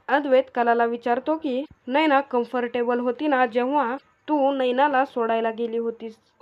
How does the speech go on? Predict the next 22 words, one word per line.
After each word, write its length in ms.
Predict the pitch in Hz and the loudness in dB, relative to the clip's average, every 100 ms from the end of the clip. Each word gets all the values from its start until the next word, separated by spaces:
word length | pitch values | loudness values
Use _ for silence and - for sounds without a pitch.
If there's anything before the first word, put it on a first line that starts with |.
| - | -14
कला 220 | 233 226 240 | -6 -2 0
म्हणते, 380 | 285 320 247 | 0 -2 -4
"दिसत 440 | 233 240 - 233 233 | -4 -8 -6 -8 -4
तर 100 | 240 | -2
होती." 460 | 269 277 233 247 302 _ - _ _ _ _ 240 | -2 -4 -8 -8 -8 _ -20 _ _ _ _ -4
अद्वैत 360 | 220 208 233 | -4 -2 -2
म्हणतो, 360 | 254 302 302 240 | -2 -4 0 0
"आता 280 | 233 233 240 | 0 0 -2
तुला 280 | 233 294 247 247 | -2 0 0 0
तिची 240 | 233 262 | -10 -10
काळजी 400 | 269 247 233 233 | -4 0 0 -2
घ्यायची 380 | 226 240 226 233 | -4 -2 -2 -6
आहे." 300 | 220 226 220 220 | -6 -6 -8 -6
तेव्हा 280 | 285 302 254 247 | -4 0 0 0
म्हणतो, 440 | 269 320 254 247 294 - | -2 0 -2 -2 -4 2
"का? 200 | 254 311 - _ _ - | 2 2 -4 _ _ -2
तू 100 | 247 | 2
आहेस 320 | 240 262 339 | 4 2 -4
ना 140 | 285 277 | -2 -2
तिची 300 | 269 247 247 | -2 -8 -6
काळजी 380 | 247 233 226 233 | -2 -2 -2 -4
घेण्यासाठी?" 720 | 240 233 226 254 285 254 | -2 -2 -4 -8 -8 -8